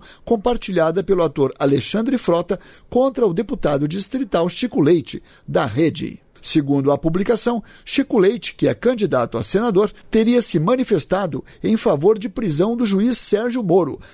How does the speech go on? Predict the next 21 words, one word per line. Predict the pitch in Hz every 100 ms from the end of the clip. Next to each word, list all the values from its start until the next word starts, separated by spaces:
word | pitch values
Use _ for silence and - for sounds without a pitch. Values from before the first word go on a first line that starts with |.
| -
que | 240
está | 233 240 240
à |
frente | - 160 180 220
da | 208
Operação | 220 233 254 220 - 151
Lava | 123 127
Jato. | 127 170 - 143 - _ - _
Também | 165 147 139 135
havia | 131 127 226
uma | 254 214
foto | 147 143 147
do | 139
distrital | 139 180 - 247 190 180 - - -
com | 233 240
um | 269
carimbo | - 240 151 202 240 262
sobre | - 185 185
a | 240
imagem, | 156 180 120 113 - -
escrito, | 220 220 - 196 139